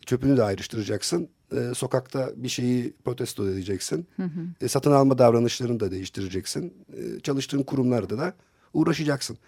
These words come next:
Speaker 2: Hı hı.
Speaker 1: Bunun başka bir yolu ve yöntemi şu ana kadar keşfedilmedi. Bence bu demokratik de olan. E, iki bin on dörtte ben,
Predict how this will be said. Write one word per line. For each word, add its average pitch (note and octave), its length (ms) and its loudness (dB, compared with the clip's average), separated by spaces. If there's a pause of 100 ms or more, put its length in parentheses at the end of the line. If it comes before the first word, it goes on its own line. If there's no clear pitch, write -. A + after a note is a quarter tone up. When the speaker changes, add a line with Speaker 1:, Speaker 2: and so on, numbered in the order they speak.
Speaker 2:
Hı F#3+ 60 -6
hı. F3 280 -6
Speaker 1:
Bunun A#2+ 220 0
başka B2+ 360 0
bir G#2+ 240 -6 (200)
yolu A#2+ 380 0
ve G#2 100 2
yöntemi A#2+ 540 -2 (260)
şu - 160 -4
ana G#2 120 0
kadar C#3 240 0
keşfedilmedi. A2+ 760 -4 (480)
Bence C#3 240 6
bu C#3+ 100 2
demokratik C3 580 4
de - 40 -4
olan. B2+ 300 -2 (720)
E, G#2+ 300 -4
iki - 280 -6
bin F#3 80 2
on F3 220 4
dörtte F3 380 4
ben, E3+ 220 2